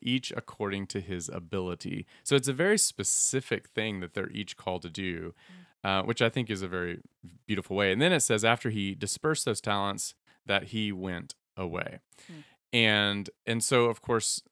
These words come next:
Speaker 1: in some respects, this, I, I think, has some bearing on the question here about w-, the, the return of Jesus. He has left the church, he's left us certain things to do, and he's gone away. And,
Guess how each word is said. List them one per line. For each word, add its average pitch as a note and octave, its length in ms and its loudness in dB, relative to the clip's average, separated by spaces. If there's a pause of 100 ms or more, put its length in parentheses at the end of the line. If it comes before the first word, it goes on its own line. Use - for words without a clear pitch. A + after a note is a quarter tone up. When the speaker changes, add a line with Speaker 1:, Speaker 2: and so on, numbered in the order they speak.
(140)
Speaker 1:
in A#2 140 -2
some C3 240 2
respects, G#2 480 0
this, - 340 -4 (100)
I, G#2+ 140 -4 (140)
I A2+ 80 -4
think, C#3+ 240 -2
has A2 200 2
some G2 220 0
bearing F2+ 320 -2
on F2 400 -8 (100)
the G#2 120 -10
question - 420 -8
here F#2 240 -2
about F2+ 360 -4
w-, G2 340 -12
the, G2 300 -2
the F#2+ 120 -6
return F#2 300 -4
of E2 80 -8
Jesus. F#2 480 -2 (840)
He A#2+ 180 6
has G#2+ 340 4 (320)
left A#2 380 2
the B2+ 80 2
church, G2 440 -2
he's G2+ 200 -6
left G2+ 280 -2
us G2 120 -2
certain G#2 260 -4
things F#2 400 -6
to G2 140 -6
do, D#2+ 420 -8 (320)
and F#2+ 140 -6
he's F#2 220 -6 (200)
gone F#2 280 -2
away. E2+ 520 -2 (540)
And, F#2+ 500 2